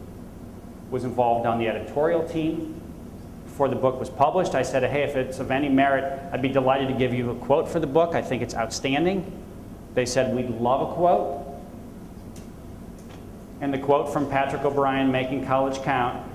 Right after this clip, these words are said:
sits between the quote from Kristi Yamaguchi, gold medalist, and Lou Holtz, national champion football coach. I went, "That worked out pretty well."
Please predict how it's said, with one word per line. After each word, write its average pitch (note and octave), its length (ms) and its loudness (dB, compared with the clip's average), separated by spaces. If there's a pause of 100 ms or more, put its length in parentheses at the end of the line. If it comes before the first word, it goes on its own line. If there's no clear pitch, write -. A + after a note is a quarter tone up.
(160)
sits C#3+ 320 0
between C#3 400 0
the B2 80 0
quote C3 320 2
from B2 240 0
Kristi C#3+ 340 2
Yamaguchi, D#3 800 2 (240)
gold B2+ 160 4
medalist, D#3+ 580 4 (220)
and C3 140 0
Lou C#3 180 2
Holtz, B2+ 420 2
national A#2+ 380 -2
champion A#2 480 -4
football G#2+ 400 -6
coach. - 260 -8 (640)
I C#3+ 60 -2
went, C3+ 400 0
"That A#3 160 4
worked C#4+ 180 2
out D3+ 200 2
pretty C3 140 0
well." A#2 460 0